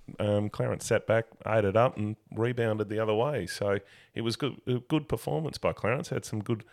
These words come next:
good players across the ground. Our big man, I was looking for, um, remember last year, big, uh, Angerstein?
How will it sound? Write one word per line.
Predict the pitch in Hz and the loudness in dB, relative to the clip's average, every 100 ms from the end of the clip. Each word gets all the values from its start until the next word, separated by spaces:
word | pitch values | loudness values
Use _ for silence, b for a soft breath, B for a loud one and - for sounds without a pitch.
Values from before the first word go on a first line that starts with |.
| b b b b - | b b b b 2
good | 170 | 2
players | - 151 143 | 6 8 8
across | 120 - 120 | 8 4 4
the | 117 | 4
ground. | 139 139 | 4 8
Our | 131 | 8
big | 127 190 | 8 4
man, | 180 165 127 | 6 6 6
I | 127 | 6
was | 127 | 6
looking | 185 190 156 | 4 4 0
for, | - 135 123 120 | 4 6 8 6
um, | 120 113 - | 4 2 0
remember | 135 156 226 180 139 - | 2 2 4 8 8 8
last | 113 135 - - | 4 4 2 2
year, | 95 123 | 2 2
big, | 127 135 127 110 | 4 4 4 4
uh, | 117 110 107 - | 6 8 6 6
Angerstein? | 139 160 160 - 107 80 80 | 4 4 2 2 2 2 -4